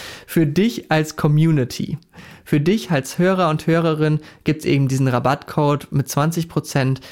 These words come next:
dann kostet das Ganze auch nur noch fünfzehn Euro neunundneunzig. Ich freue mich,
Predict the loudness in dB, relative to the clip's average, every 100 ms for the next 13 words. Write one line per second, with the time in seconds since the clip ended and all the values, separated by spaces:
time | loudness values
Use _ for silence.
0 | -12 -2 -2 0 0 0 0 0 -2 -2
1 | -2 -2 0 2 2 0 0 -2 -2 -4
2 | -4 -2 0 0 0 0 0 0 -2 -6
3 | -14 -18 _ _ _ _ _ _ _ -2
4 | 0 0 2 2 2 0 -2